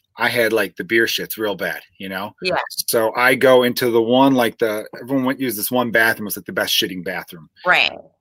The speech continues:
Speaker 1: And I just, you know, had to go in. There was four stalls. I went in there and just fucking dropped, you know, pants and just hit that toilet. It wasn't like Dumb and Dumber, like, ah, you know, but it was
Speaker 2: Sure,
Speaker 1: like,
Speaker 2: I'm
Speaker 1: you know,
Speaker 2: sure it was, so.
Speaker 1: eh, it made some sounds, right?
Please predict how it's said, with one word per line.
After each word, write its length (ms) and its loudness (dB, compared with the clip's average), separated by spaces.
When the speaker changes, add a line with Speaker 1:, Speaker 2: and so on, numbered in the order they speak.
Speaker 1:
And 160 -4
I 120 2
just, 260 -8
you 60 -4
know, 120 -4
had 140 -6
to 60 -6
go 180 0
in. 60 -4
There 40 -6
was 100 -4
four 240 2
stalls. 520 0
I 60 -6
went 200 -2
in 80 0
there 220 4
and 80 -2
just 180 -12
fucking 240 -16
dropped, 400 -4
you 80 -2
know, 160 -6
pants 440 -2
and 80 -8
just 140 -10
hit 220 -10
that 200 2
toilet. 420 2
It 40 6
wasn't 260 4
like 220 2
Dumb 180 2
and 140 2
Dumber, 300 4
like, 180 0
ah, 300 -2
you 120 -2
know, 100 0
but 100 8
it 40 6
was 80 6
Speaker 2:
Sure, 80 4
Speaker 1:
like, 60 -4
Speaker 2:
I'm 160 -14
Speaker 1:
you 80 0
know, 40 6
Speaker 2:
sure 120 6
it 500 -4
was, 140 -18
so. 80 2
Speaker 1:
eh, 60 0
it 60 0
made 180 6
some 120 2
sounds, 420 0
right? 280 6